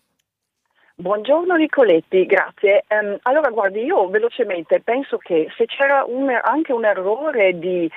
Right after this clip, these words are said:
protocollo, non posso immaginare perché, voglio dire, è una cosa che possono fare tutti i giorni, è una cosa di cui hanno a che fare tutti i giorni con capi di Stato, incontri, quindi trovo difficile, ma anche fosse...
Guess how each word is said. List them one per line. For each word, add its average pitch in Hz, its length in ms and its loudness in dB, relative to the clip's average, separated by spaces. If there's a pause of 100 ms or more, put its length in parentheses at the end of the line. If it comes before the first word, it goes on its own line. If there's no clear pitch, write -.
(240)
protocollo, 190 840 2
non 151 160 -2
posso 196 240 -4
immaginare 160 560 0
perché, 160 380 2
voglio 160 200 -2
dire, 165 160 -2
è 160 40 4
una 151 140 -2
cosa 180 300 -2
che 180 320 -4
possono 165 380 -4
fare 175 340 -2
tutti 190 300 -12
i 170 60 -10
giorni, 190 320 0
è 170 40 2
una 170 160 0
cosa 180 220 -4
di 175 120 -6
cui 202 380 -2
hanno 175 200 -2
a - 20 0
che 180 140 -2
fare 180 260 0
tutti 175 180 -12
i 170 60 -10
giorni 202 240 -4
con 165 160 -6
capi 160 260 -4
di 156 160 -6
Stato, 190 300 -2
incontri, 185 420 -6
quindi 175 340 -4
trovo 185 260 0
difficile, 160 600 -8
ma - 160 0
anche 262 360 -4
fosse... 180 520 -2